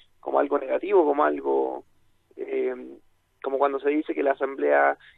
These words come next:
que la asamblea constituyente no puede ser porque, eh, eh, se habla de que, eh, la cantidad de gente que participó en el proceso anterior había sido muy poca, y se,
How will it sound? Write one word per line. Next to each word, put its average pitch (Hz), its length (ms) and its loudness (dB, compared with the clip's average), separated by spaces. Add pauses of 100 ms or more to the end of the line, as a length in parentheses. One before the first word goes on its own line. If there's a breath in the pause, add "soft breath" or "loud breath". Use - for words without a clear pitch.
que 135 80 -4
la 135 60 0
asamblea 143 300 2
constituyente 147 640 -4
no 147 100 -2
puede 147 300 2
ser 175 300 -2
porque, 143 560 -2 (280 loud breath)
eh, 127 500 0 (300)
eh, 131 320 -8 (100)
se 135 100 -4
habla 139 300 2
de 131 220 -4
que, 131 320 -4 (320 soft breath)
eh, 123 200 2
la 127 120 -2
cantidad 131 300 -2
de 127 60 -2
gente 139 220 -8
que 135 80 -6
participó 139 540 -2
en 139 60 -2
el 131 60 -8
proceso 139 380 -6
anterior 139 500 2
había 131 200 0
sido 135 200 -6
muy 131 140 -6
poca, 165 520 2 (340 loud breath)
y 156 140 -6
se, 151 260 6